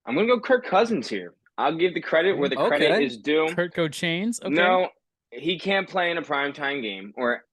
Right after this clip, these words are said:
Speaker 1: any of the biggest stages in football for that matter. But the good news is, is there's more regular one P M games than there are primetime games usually in a season. So that plays out well for him.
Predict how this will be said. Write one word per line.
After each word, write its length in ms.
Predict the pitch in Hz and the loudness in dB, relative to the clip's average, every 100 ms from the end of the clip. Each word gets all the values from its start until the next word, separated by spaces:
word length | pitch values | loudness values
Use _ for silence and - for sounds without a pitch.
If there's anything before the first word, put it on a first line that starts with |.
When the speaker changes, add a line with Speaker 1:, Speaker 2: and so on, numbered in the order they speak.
| - | -2
Speaker 1:
any 280 | 156 165 | 0 2
of 60 | 139 | 0
the 60 | 123 | 0
biggest 320 | 117 107 104 | -2 -4 -6
stages 460 | 120 104 101 98 - | -4 -4 -6 -14 -8
in 140 | 113 101 | -8 -4
football 320 | 101 101 95 | -2 0 -2
for 120 | 98 | -2
that 180 | 95 85 | -2 -2
matter. 280 | 90 90 98 | -4 -2 -2
But 200 | 104 180 | 0 2
the 80 | 170 | 2
good 240 | 123 196 | 2 2
news 300 | 185 180 143 | 4 2 0
is, 280 | 107 101 - - | 0 -2 -4 -6
is 140 | 113 | -2
there's 240 | 123 104 | -2 -2
more 260 | 123 139 127 | 0 0 0
regular 380 | 123 123 131 123 | 0 0 0 -2
one 300 | 107 120 123 | -2 -4 -6
P 160 | 135 | -6
M 160 | 113 104 | -6 -6
games 360 | 101 95 98 - | -10 -10 -12 -10
than 120 | 98 | -6
there 100 | 98 | -2
are 140 | 113 117 | 0 0
primetime 560 | 175 196 170 123 107 | 2 2 2 -2 -2
games 300 | 101 101 101 | -4 -6 -6
usually 380 | 117 113 104 101 | -4 -4 -2 -6
in 100 | 98 | -6
a 40 | 98 | -4
season. 420 | 117 98 - - | -2 -2 -4 -10
So 100 | 104 | 0
that 200 | 120 120 | 0 0
plays 240 | 135 127 120 | 2 2 4
out 240 | 120 101 | 2 2
well 220 | 120 120 | 2 2
for 140 | 113 104 | 0 -8
him. 240 | 139 110 | -6 -6